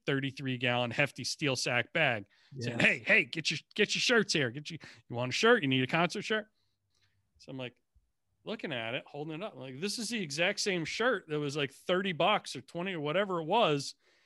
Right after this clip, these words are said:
Speaker 1: in the arena." And he's like, "I give it to you for five dollars. Five dollars and it's yours."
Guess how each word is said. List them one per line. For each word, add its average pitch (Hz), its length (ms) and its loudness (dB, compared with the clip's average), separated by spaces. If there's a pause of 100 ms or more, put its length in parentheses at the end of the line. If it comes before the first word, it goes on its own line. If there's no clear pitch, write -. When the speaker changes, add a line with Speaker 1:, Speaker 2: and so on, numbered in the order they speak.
(120)
Speaker 1:
in 202 140 0
the 208 120 0
arena." 185 380 0
And 160 80 -2 (480)
he's 139 180 -8
like, 156 140 -8
"I 160 80 -2
give 180 160 0
it 190 80 -2
to 208 100 0
you 196 80 0
for 165 140 -12
five 202 300 2
dollars. 143 380 2
Five 202 280 2
dollars 185 400 2
and 156 100 -6
it's 147 100 -10
yours." 117 500 -6